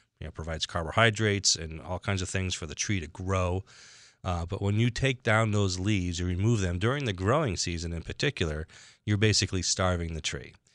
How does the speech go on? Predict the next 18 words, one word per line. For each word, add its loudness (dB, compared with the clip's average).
And 0
so, 2
you -2
know, 2
trees 4
will 2
survive 4
one 2
year, 4
maybe 2
two, 0
um, -2
as -2
long 2
as 2
they 4
can -4
refoliate 4